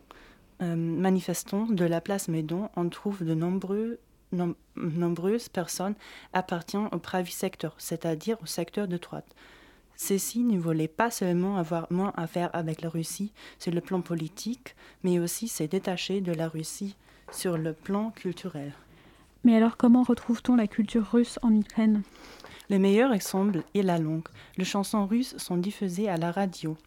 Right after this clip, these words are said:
Speaker 1: les émissions russes à la télévision. Un nombre non négligeable d'auteurs ukrainiens écrivent en russe. La raison, elle est évidente. Un livre écrit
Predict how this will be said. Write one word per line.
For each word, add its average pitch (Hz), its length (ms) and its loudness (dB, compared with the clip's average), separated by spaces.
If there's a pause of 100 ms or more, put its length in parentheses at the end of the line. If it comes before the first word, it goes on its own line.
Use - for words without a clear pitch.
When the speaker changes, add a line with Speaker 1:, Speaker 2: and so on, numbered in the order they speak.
(140)
Speaker 1:
les 175 160 0
émissions 185 420 0
russes 185 280 -4 (380)
à 175 80 2
la 175 100 4
télévision. 165 600 0 (280)
Un 180 80 4
nombre 196 500 4
non 208 240 4 (500)
négligeable 170 800 0
d'auteurs 196 640 -2 (720)
ukrainiens 180 720 2
écrivent 190 460 -4 (140)
en 185 140 2
russe. 156 360 -6 (120)
La 165 140 6
raison, 170 400 2 (540)
elle 185 180 4
est 190 60 4
évidente. 175 640 0 (260)
Un 175 60 4
livre 175 300 2
écrit 170 320 -4